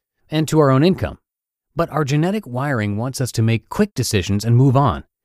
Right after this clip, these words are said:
and in prehistoric times, comparing in relative terms was the way to get this done. But this built-in flaw has implications on much bigger things than restaurant choices. We design our entire lifestyles by looking around us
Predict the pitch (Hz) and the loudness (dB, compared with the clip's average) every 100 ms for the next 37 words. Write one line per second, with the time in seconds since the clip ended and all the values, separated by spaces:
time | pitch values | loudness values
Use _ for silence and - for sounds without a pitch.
0 | _ - 139 143 - 180 139 - 233 220 | _ -2 2 2 2 0 0 2 2 2
1 | 98 78 90 - 110 - 139 139 117 101 | -4 -6 -8 -4 -4 0 0 0 -2 -2
2 | 123 190 147 101 - 165 107 87 - _ | -2 -2 -2 -4 0 -2 0 -4 -12 _
3 | _ 135 131 139 135 120 101 110 - 170 | _ -6 -2 2 2 2 0 -2 0 0
4 | 147 - _ _ _ _ _ _ 147 - | 0 -8 _ _ _ _ _ _ -2 2
5 | 220 - _ 180 214 - 151 143 - 117 | 0 -2 _ 2 2 2 0 0 -2 0
6 | 127 85 - 95 143 139 147 - 123 127 | 0 0 -6 -6 -4 0 -2 0 -2 0
7 | 98 - 98 113 156 196 - 160 123 113 | -4 0 0 2 0 -4 -2 0 2 2
8 | 143 127 98 95 165 - 101 80 87 73 | 2 2 2 0 0 2 -2 -2 -6 -6
9 | - - - _ _ _ _ _ - 165 | -8 -10 -14 _ _ _ _ _ -2 -2
10 | 156 175 190 165 110 87 143 170 151 101 | 2 2 2 2 -2 -4 -2 2 2 2
11 | 110 151 - 85 80 87 95 101 127 110 | 0 -2 -2 -2 -2 -4 -2 0 2 2
12 | 87 98 117 95 82 | 2 0 2 0 -2